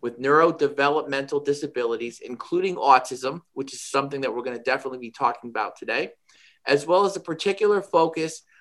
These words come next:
on the assessment of very young children and creating system changes to improve access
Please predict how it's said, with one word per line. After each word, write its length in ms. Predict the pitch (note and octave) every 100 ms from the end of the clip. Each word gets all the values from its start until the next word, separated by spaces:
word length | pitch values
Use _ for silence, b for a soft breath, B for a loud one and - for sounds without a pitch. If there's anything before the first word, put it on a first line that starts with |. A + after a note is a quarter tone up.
| _
on 340 | B2+ C#3+ C#3+ C#3
the 140 | C3+
assessment 540 | C3+ - F3 F3 F3
of 100 | D3
very 240 | C#3 C#3 C#3
young 240 | C3+ B2
children 580 | - F3+ F3 E3+ D#3+ D#3+ _ _ _
and 160 | F3 D3+
creating 720 | - C#3+ D3 F3+ F3+ F3 E3+ _ _
system 520 | - - A3 - G#3
changes 540 | E3 E3+ D3 B2+ A2+ -
to 180 | C#3
improve 480 | B2 B2 - F#3 F3+
access 760 | - D3 D3 - C3 B2 -